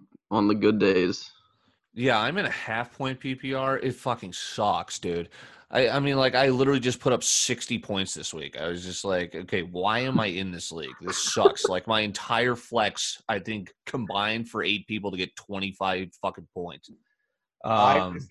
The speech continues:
Speaker 3: the first year I cut it from five to three, and as of before this weekend, I was in first place in two of my leagues.
Speaker 2: Yeah.
Speaker 3: So I would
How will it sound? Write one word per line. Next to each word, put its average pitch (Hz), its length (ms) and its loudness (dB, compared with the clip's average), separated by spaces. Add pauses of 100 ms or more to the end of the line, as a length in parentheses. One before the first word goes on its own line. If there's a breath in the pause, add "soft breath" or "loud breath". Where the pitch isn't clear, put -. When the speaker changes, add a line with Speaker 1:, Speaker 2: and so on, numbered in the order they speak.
(100)
Speaker 3:
the 170 160 -10
first 151 240 0
year 139 180 0
I 127 80 0
cut 123 220 -4
it 120 120 -4
from 117 180 -10
five 113 340 -6
to 120 80 -10
three, 113 600 -8
and 110 180 -10 (160)
as 117 320 -4
of 113 220 -4
before 117 440 -6
this 113 220 -12
weekend, 123 440 -6
I 107 120 -8
was 107 160 -10
in 107 100 -8
first 104 320 -8
place 104 280 -10
in 101 80 -16
two - 180 -16
of 101 80 -12
my - 100 -16
leagues. - 880 -14
Speaker 2:
Yeah. 85 160 -2
Speaker 3:
So 120 80 -10 (100)
I 156 40 -10
would 160 200 -2